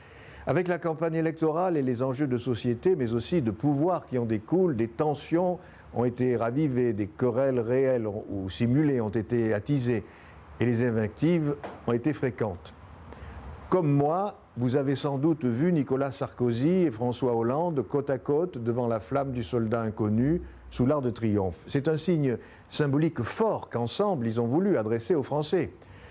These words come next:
Celui de la nécessité de citoyens unis pour faire face ensemble aux épreuves et difficultés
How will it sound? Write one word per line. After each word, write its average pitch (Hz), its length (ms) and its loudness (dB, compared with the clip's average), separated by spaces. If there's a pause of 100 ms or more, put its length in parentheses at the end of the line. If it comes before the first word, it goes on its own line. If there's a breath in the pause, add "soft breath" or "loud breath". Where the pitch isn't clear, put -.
(340 loud breath)
Celui 170 300 2
de 160 80 2
la 147 160 2
nécessité 156 1000 0
de 113 120 0
citoyens 127 600 0 (100)
unis 165 460 2
pour 117 200 -2
faire - 220 -2
face - 420 -4
ensemble 151 640 -2
aux 131 40 2
épreuves 123 520 0
et 113 60 0
difficultés 113 720 0